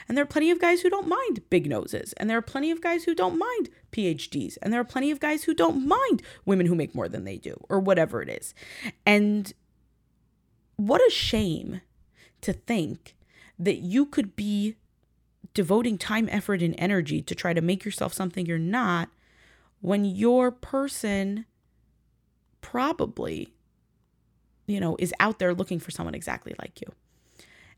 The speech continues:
And what I know for a fact, what I know for a fact to be true is that the things that make us different are our superpowers. And people fall in love with each other's superpowers.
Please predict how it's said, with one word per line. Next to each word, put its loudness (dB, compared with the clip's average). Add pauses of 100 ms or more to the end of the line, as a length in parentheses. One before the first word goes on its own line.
(120)
And 2 (420)
what 0
I 2
know 6
for -2
a -4
fact, -6 (200)
what -4
I 2
know 0
for -8
a -8
fact -2 (120)
to -6
be -6
true -4 (460)
is -4
that 0 (440)
the 4
things 0 (720)
that 2
make 0
us -4
different -4
are -4
our -4
superpowers. -10 (640)
And 0
people -2
fall -4
in -8
love -4
with -10
each -12
other's -10
superpowers. -12